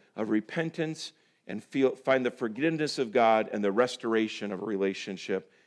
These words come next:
with God, becoming alive in him. So that was their response. The Philistine nation rejected him. Verse thirteen, though, we see that there's a group of people that received and rejoiced in him, starting in verse thirteen.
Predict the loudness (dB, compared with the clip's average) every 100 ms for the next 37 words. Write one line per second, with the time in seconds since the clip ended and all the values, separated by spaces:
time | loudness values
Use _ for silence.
0 | _ 0 0 0 -10 -10 -14 -18 _ _
1 | _ _ _ _ _ _ _ _ -10 -10
2 | -4 -4 -2 0 0 0 -4 -8 -12 -16
3 | _ _ _ _ _ _ _ _ _ _
4 | _ _ _ _ _ _ _ _ _ _
5 | _ -2 6 6 6 6 6 6 6 0
6 | 0 0 -2 -4 -4 0 2 2 0 -2
7 | 0 0 -2 -2 -2 -2 -2 -6 -6 -8
8 | -8 0 0 0 4 4 4 0 2 6
9 | 6 6 4 4 4 4 2 2 4 4
10 | 4 2 2 2 4 4 4 2 -2 -4
11 | -2 0 -2 -4 -12 _ _ 2 4 4
12 | 0 0 4 6 6 2 0 2 0 0
13 | 2 2 4 2 0 0 -2 -4 -4 -8
14 | -8 -8